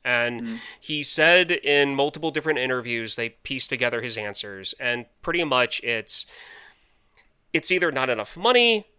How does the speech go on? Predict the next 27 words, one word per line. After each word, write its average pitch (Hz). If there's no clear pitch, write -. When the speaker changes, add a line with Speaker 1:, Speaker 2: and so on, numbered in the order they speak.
Speaker 1:
or 151
he 160
doesn't 139
really 139
know 123
the 123
people 113
that 113
are 107
actually 113
directing 110
and 107
producing 107
the 104
movie. 107
Speaker 2:
And 139
Speaker 1:
So 139
Speaker 2:
he 127
has 117
to, 120
like, 107
trust -
who 110
he 98
works 90
with. 78
Speaker 1:
Yeah, 135